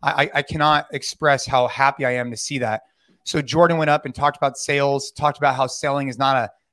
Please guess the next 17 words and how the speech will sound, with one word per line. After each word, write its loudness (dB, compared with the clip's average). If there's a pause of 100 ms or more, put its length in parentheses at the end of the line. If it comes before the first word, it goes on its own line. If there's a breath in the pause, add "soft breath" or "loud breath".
(180)
negative -2
thing. -2 (320 soft breath)
I 0
thought 0
that 4
was 2
really 0
well 4
received. -6
I 0
thought 2
people -4
were 0
really 2
positive 2
in -2
general. 2